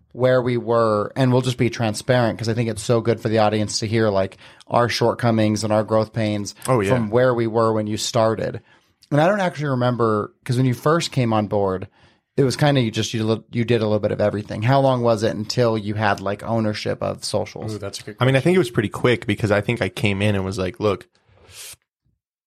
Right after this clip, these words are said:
Speaker 2: um, I run, like, I, I, 'cause I was running social media at the time in Cedar City."
Speaker 1: Right.
Speaker 2: I was doing social media for S U Outdoors.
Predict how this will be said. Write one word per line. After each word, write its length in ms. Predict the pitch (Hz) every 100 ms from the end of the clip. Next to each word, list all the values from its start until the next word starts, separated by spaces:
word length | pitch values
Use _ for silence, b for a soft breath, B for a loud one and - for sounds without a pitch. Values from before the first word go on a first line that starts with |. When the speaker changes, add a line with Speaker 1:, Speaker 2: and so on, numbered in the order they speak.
| _ _ _ _ -
Speaker 2:
um, 460 | 110 101 95 90 - -
I 140 | 107
run, 640 | 113 104 104 98 95 92 - _ _ -
like, 140 | 104
I, 120 | 107 107
I, 80 | 107
'cause 160 | 107
I 60 | 127
was 140 | 117 113
running 240 | 113 110
social 320 | - 101 98
media 420 | 98 98 95 92 -
at 100 | -
the 80 | 98
time 480 | - 101 98 95 - _ _ -
in 460 | 101 101 95 92
Cedar 260 | - 98 -
City." 360 | - 101 85 - -
Speaker 1:
Right. 360 | 117 113 110 - -
Speaker 2:
I 60 | 107
was 120 | 107
doing 580 | 120 101 101 101 101 -
social 340 | - 104 101
media 240 | 98 101
for 460 | 101 - 95 104 -
S 180 | 104 -
U 140 | 104
Outdoors. 540 | - - 98 101 -